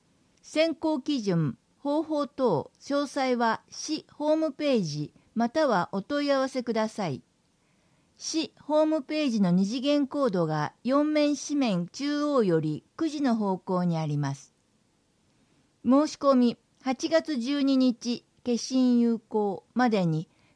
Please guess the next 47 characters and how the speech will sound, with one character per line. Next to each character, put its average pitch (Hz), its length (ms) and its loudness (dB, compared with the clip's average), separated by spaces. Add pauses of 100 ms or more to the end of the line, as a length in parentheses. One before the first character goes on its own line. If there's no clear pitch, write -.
(160)
直 247 160 0
接 262 640 -6
市 - 440 -10
ホ 285 240 -2
ー - 20 2
ム 285 160 2
ペ 247 240 2
ー 185 60 2
ジ、 160 300 -6 (220)
郵 262 200 -2
送 233 480 -2
ま 226 160 -4
た 320 160 0
は 214 280 0
フ 294 80 -8
ァ - 40 -4
ッ - 40 -6
ク - 80 -20
ス 196 200 -8
で 156 220 -4 (100)
小 294 320 -2
論 269 300 4
文 151 280 0 (180)
八 202 160 -8 (100)
百 233 260 -2
字 202 160 -4
以 190 100 0
内、 139 300 -2 (380)
課 208 160 -6
題、 196 320 0 (420)
デ 214 140 4
ジ 254 160 -4
タ 302 140 2
ル 294 120 -4
社 294 180 -4
会 214 260 0
に 165 120 2
お 160 100 -2
け 170 180 -4
る 156 140 -4
市 294 180 -6
民 277 220 2
に 185 140 0
と 208 140 -4
っ 202 40 -6
て 175 220 -6
の 151 200 -2